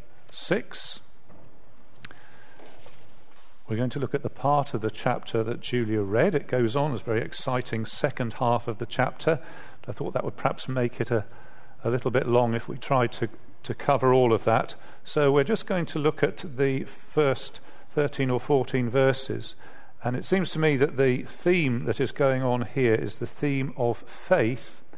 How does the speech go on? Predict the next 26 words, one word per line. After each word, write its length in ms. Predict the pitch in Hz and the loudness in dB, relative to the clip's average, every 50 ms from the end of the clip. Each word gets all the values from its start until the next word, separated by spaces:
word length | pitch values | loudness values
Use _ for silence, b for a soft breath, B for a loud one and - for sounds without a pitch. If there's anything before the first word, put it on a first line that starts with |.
| B B B B B B B B | B B B B B B B B
and 260 | - 123 131 127 117 | -2 0 0 0 0
its 160 | 127 127 - | 0 2 6
opposite, 720 | 160 175 170 170 151 135 - - - 104 120 - - - - b b b b b b b b b - | 6 6 6 6 0 -2 0 0 0 0 0 -2 -6 -6 -8 b b b b b b b b b -4
uh, 180 | - 117 - - | -2 -2 -2 2
of 280 | - 123 123 117 - | 2 2 2 2 0
rejection 840 | 123 120 117 104 - - - 151 156 - - - - - 113 107 101 - b b b b b b b - | 0 0 0 0 -2 0 2 2 2 2 -2 -6 -6 -6 -6 -6 -6 -6 b b b b b b b -4
of 380 | - 120 110 107 104 - - - | 0 0 2 0 0 -2 -6 -8
faith 480 | - - - - 127 107 104 95 - - | -8 -6 -2 0 0 2 0 -2 -2 -2
or 80 | 110 107 | -2 -2
rejection 720 | 107 104 101 - 139 135 - - - - - 113 113 110 - | -2 -2 0 2 2 2 2 0 -6 -6 -4 -4 -4 -2 -2
of 120 | 117 110 - | -2 -2 -2
Jesus 440 | - 123 120 117 104 - 117 - | -2 -2 -2 -2 -2 -4 -4 -4
Christ. 640 | - - - 131 117 110 104 98 - - - - - - - - - B B B B B B B B B - - - - - - - | -4 -2 0 2 2 2 2 -2 -4 -6 -6 -6 -6 -6 -8 -8 -6 B B B B B B B B B -8 -8 -8 -8 -8 -6 -4
You 160 | 151 160 170 | -2 0 4
may 200 | 156 151 156 143 | 4 6 6 8
have 140 | 139 143 147 | 6 6 4
asked 380 | 156 156 165 170 160 - - | 4 4 4 4 4 2 2
yourself 420 | 135 127 - - 127 117 113 - - | 2 2 4 6 6 6 6 4 2
the 80 | 117 | -2
question, 600 | 113 - - 117 117 104 - - - 123 135 151 160 - - - - - b b b b b b b b b b b b | -2 2 2 2 2 2 -2 -4 -2 -2 -2 -2 -4 -6 -6 -8 -8 -8 b b b b b b b b b b b b
if 180 | - 156 156 - | -2 -2 -2 -2
Christianity 1120 | - - - - 170 160 - - - - 147 151 160 160 160 156 139 - - - 123 117 135 - | -6 -6 -2 0 0 0 0 -2 0 2 4 6 6 6 6 4 2 2 2 4 4 4 4 4
is 220 | 151 123 110 - | 2 0 0 0
true 720 | - - - - - - 165 151 143 135 127 120 123 - - - | -4 -6 -6 -6 -4 0 2 2 4 4 4 2 0 -2 -4 -2
and 280 | 135 127 120 107 120 123 | -2 -2 -2 0 2 4
right, 560 | 131 135 127 107 107 - - - - - | 4 4 4 4 0 -2 -4 -6 -6 -6